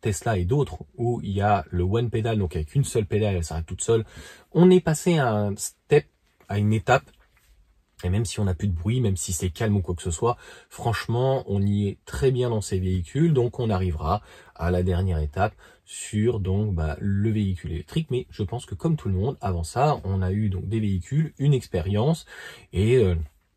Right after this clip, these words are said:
moi, j'en avais marre, en fait, de payer clairement l'essence. Et quand il y avait des grèves, d'être pris en otage. Quand, euh, par exemple, je suis en Vendée, ils n'ont aucun problème parce que le raffinage se fait je ne sais plus à quel endroit, donc ils n'ont absolument aucun problème d'approvisionnement. Mais dans Paris,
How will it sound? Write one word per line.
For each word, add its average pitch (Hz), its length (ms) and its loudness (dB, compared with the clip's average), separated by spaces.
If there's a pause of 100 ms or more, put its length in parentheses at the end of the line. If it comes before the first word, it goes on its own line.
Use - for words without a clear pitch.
(500)
moi, 85 140 0
j'en 78 120 -6
avais 78 160 -2
marre, 90 140 -2
en 82 80 -4
fait, 80 180 -4
de - 100 -8
payer 90 280 -8
clairement 90 320 -6
l'essence. 107 460 -4 (260)
Et 101 140 0
quand 113 140 -4
il 101 80 0
y - 20 0
avait 87 120 0
des 85 120 0
grèves, 104 320 -2
d'être 98 180 -2
pris - 220 -4
en 90 80 0
otage. 120 420 0 (920)
Quand, 120 400 0
euh, 98 140 0
par 98 140 -2
exemple, 110 220 -2
je 101 80 0
suis 92 200 -4
en 95 100 0
Vendée, 101 480 0
ils 92 240 -2
n'ont 107 300 0
aucun 123 280 0
problème 113 400 0
parce - 320 -6
que 110 380 -4
le 104 160 0
raffinage 104 720 -2
se - 220 -8
fait 104 160 -4
je 117 80 -4
ne 120 80 -4
sais - 180 -6
plus - 160 -2
à 107 60 0
quel 104 120 -4
endroit, 104 220 0
donc 95 140 -2
ils - 80 -20
n'ont - 80 -20 (100)
absolument 120 380 -2
aucun 160 200 0
problème 131 280 -2
d'approvisionnement. 95 640 -2 (320)
Mais 85 80 -2
dans 113 160 6
Paris, 101 320 0